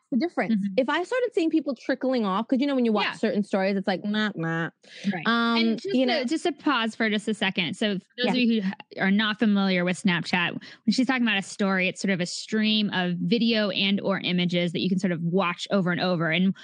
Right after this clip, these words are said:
Speaker 2: one of the
Speaker 1: Mm-hmm.
Speaker 2: things you can sort of exit out if you're like, "Wow, this, the, the stream of video and, and images, I'm not interested in." So you could
Speaker 1: Mm-hmm.
Speaker 2: X out of it basically. And then
Speaker 1: Yep.
Speaker 2: on the, on your end, when you're sort of seeing like, "Who looked at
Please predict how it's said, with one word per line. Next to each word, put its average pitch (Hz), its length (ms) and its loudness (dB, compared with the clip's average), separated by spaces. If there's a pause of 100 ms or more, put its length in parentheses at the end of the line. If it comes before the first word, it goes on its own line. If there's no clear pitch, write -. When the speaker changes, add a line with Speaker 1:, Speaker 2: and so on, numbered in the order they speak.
(200)
Speaker 2:
one 220 260 4
of 226 100 -2
the 220 80 2
Speaker 1:
Mm-hmm. 247 100 -2
Speaker 2:
things 202 320 2
you 208 180 4
can 208 240 4
sort 208 220 2
of 190 120 2 (160)
exit 240 360 2
out 208 280 0
if 226 140 -2
you're 214 80 0
like, 196 180 -2
"Wow, 220 540 0 (160)
this, - 500 -4 (320)
the, 226 220 2
the 208 120 2
stream 226 480 0
of 202 120 0
video 202 460 2
and, 175 400 -2
and 180 320 0 (160)
images, 233 400 2
I'm 190 160 2
not 190 200 0
interested 208 360 0
in." 202 40 2
So 214 120 -2
you 208 80 2
could 180 120 -4
Speaker 1:
Mm-hmm. 180 200 -6
Speaker 2:
X 214 260 -2
out 196 200 0
of 214 100 0
it - 140 -2
basically. 302 600 0 (300)
And 247 220 0
then 247 200 2
Speaker 1:
Yep. 180 180 -4
Speaker 2:
on 220 240 2
the, 190 460 0
on 208 220 4
your 285 300 0
end, 202 420 0
when 202 140 2
you're 202 120 2
sort 190 160 -4
of 180 60 -4
seeing 196 200 -2
like, 180 180 -2
"Who 415 200 -2
looked 247 220 -2
at 214 120 0